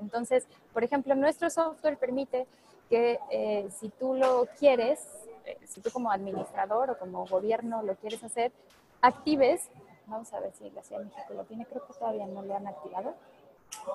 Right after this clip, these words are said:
pero puedes activar varias, varias, este, pestañas. Puedes activar aquí una pestaña más que se llame sugerencias o comentarios para que la gente opine en general sobre un,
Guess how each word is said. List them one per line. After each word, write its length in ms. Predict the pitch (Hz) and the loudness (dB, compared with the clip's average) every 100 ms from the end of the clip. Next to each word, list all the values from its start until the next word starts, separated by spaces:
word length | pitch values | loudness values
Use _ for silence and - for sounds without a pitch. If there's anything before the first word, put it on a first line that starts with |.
| - | 4
pero 240 | 247 240 | 6 6
puedes 340 | - 320 381 | 10 10 10
activar 500 | 294 - 226 240 262 247 | 6 2 4 6 6 4
varias, 540 | 214 233 240 226 214 - 214 | 2 4 6 4 0 -6 -2
varias, 380 | 226 240 233 220 - | 2 4 4 2 -4
este, 1040 | 196 190 - 185 185 180 175 170 165 - - - | -12 -12 -8 -2 0 0 -2 -4 -6 -8 -8 -4
pestañas. 520 | 202 - 214 - - | -2 0 0 -2 6
Puedes 200 | 285 330 | 8 8
activar 360 | 349 240 226 240 | 4 2 4 4
aquí 300 | 247 247 247 247 | 2 -2 -4 -2
una 220 | 247 254 | 0 0
pestaña 340 | - - 226 240 | -2 -4 -2 -2
más 300 | 220 226 - | -4 -6 -8
que 100 | 208 | -10
se 140 | 202 | -8
llame 260 | 202 214 214 | -8 -6 -8
sugerencias 720 | - - 196 196 208 277 359 | -8 -2 0 0 2 2 2
o 80 | 202 | -2
comentarios 680 | - 180 185 214 262 294 427 - - - - - | -12 -10 -2 0 0 -2 -6 -14 -20 -20 0 6
para 180 | 226 | 6
que 80 | 220 | 8
la 140 | 208 208 | 4 4
gente 260 | 269 285 | 4 8
opine 540 | 294 262 262 277 302 427 | 6 6 0 0 -2 -2
en 180 | 226 220 | -2 -2
general 560 | 233 214 208 233 330 | 0 2 4 6 4
sobre 420 | - 226 202 202 202 | 2 -2 0 2 4
un, 760 | 233 233 233 233 233 233 233 | 4 2 0 0 -2 -4 -6